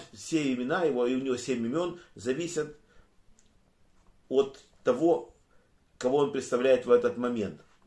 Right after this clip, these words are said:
В конечном итоге он станет Итро. Когда он сделает Юр, это мы будем читать уже в главе Итро. Вот. И так Моше собирается и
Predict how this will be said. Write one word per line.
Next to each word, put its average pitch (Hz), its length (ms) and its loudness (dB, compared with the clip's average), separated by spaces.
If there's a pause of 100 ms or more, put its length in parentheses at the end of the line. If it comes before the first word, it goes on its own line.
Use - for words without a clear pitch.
(920)
В - 80 -20
конечном 135 520 -4
итоге 139 280 0
он 127 120 2
станет 123 360 -2
Итро. 123 480 -4
Когда 104 400 -4 (100)
он 110 140 -6
сделает 110 340 -2
Юр, 139 460 -4
это - 160 -12
мы 107 140 -8
будем 98 120 -8
читать 98 240 -6
уже 92 200 -8
в 90 100 -12
главе 92 280 -8
Итро. 139 340 -8 (460)
Вот. 101 320 -10 (360)
И 110 580 -6 (1800)
так 226 200 0
Моше 156 280 -2
собирается 175 760 0 (1120)
и 208 280 -4